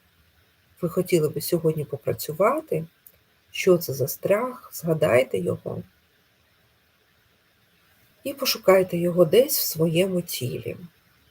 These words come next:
Де він осів, як ви його відчуваєте,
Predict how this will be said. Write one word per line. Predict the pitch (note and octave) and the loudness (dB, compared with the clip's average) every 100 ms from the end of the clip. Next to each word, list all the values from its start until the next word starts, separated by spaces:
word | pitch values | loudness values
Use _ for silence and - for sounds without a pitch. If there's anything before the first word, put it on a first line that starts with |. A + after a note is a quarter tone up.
| _ _ _ _ _ _ _ | _ _ _ _ _ _ _
Де | D#3+ E3 | -4 -2
він | D3+ - | -4 -6
осів, | A2 - - G3 C#4 - - - _ _ _ _ _ _ _ _ F3 | -6 -6 -6 -8 -10 -14 -20 -20 _ _ _ _ _ _ _ _ 4
як | E3+ - | 4 4
ви | D#3 | -2
його | D#3+ E3 | -2 -6
відчуваєте, | D3+ - - - E3+ B3 B3+ A#3 G3 | -8 -8 -6 2 2 6 4 4 -2